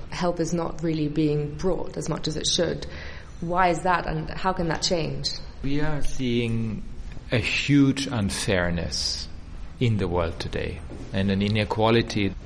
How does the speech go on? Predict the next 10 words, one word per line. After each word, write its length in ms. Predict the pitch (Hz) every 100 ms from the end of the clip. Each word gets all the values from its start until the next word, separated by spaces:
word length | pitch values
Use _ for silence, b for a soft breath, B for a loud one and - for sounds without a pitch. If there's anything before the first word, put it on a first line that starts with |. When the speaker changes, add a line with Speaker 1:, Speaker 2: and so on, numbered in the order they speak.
| -
Speaker 2:
that 160 | 117
has 200 | 113 127
only 320 | 139 143 147 131
been 220 | 117 104
exacerbated 1200 | 98 - 113 101 113 87 92 95 - 87 - - - B B B B -
during 440 | 123 127 123 110
and 120 | 98
after 360 | - 87 - 92
the 100 | 87
pandemic. 680 | - 87 80 80 120 -